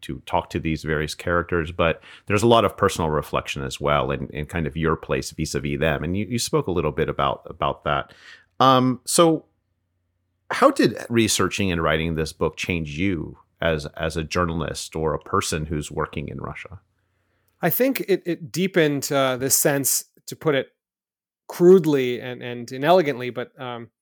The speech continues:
Speaker 2: it's complicated. In, in other words, um, it sort of scrambled, I think, even further my notion of, um, you know,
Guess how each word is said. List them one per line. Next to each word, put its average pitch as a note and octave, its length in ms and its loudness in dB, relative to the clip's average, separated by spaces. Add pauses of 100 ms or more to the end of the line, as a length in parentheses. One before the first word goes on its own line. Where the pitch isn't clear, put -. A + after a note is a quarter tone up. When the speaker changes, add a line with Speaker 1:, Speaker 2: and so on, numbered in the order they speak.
(320)
Speaker 2:
it's - 120 -4
complicated. A#2 840 -2
In, C3 80 -10
in B2+ 180 -8
other D#3 240 6
words, C#3 520 2
um, B2+ 440 -2 (360)
it D3 140 -4
sort D#3 120 -2
of D3+ 60 0
scrambled, D#3+ 760 2
I C3 120 2
think, C3 460 -6 (260)
even C#3 220 -2
further C#3+ 680 2
my B2 180 -4
notion B2 760 -6
of, A#2+ 520 -6 (500)
um, A2+ 560 -8 (500)
you B2+ 60 -10
know, A#2 140 -10